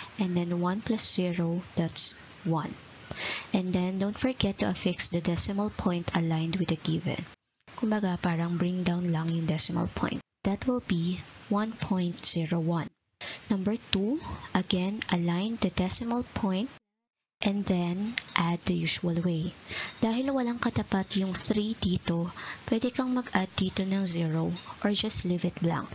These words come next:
Three plus zero is still three. Seven plus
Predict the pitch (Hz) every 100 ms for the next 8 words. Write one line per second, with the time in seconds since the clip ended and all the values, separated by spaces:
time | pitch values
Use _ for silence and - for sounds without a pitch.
0 | - - 196 196 233 233 - 175 185 180
1 | 190 202 - - - - 202 202 220 -
2 | 180 180 - _ - - 185 190 196 208
3 | 202